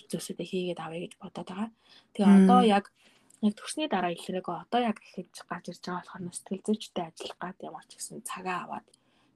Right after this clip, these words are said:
Speaker 1: тэгээд байж байгаа. Яагаад гэхээр
Speaker 2: Мм.
Speaker 1: нэг нөгөө одоо ингэж эмчилж авахгүй,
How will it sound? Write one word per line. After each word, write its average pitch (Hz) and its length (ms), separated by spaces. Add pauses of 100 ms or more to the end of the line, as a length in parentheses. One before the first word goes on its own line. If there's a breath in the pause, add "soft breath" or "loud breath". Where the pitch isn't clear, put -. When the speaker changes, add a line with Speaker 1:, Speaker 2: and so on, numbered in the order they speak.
Speaker 1:
тэгээд - 380 (220)
байж 156 220
байгаа. - 240 (320)
Яагаад - 220
гэхээр 190 220
Speaker 2:
Мм. 190 100
Speaker 1:
нэг 196 160
нөгөө 180 220 (280 loud breath)
одоо - 420
ингэж 180 320 (400 soft breath)
эмчилж 190 680 (800)
авахгүй, - 800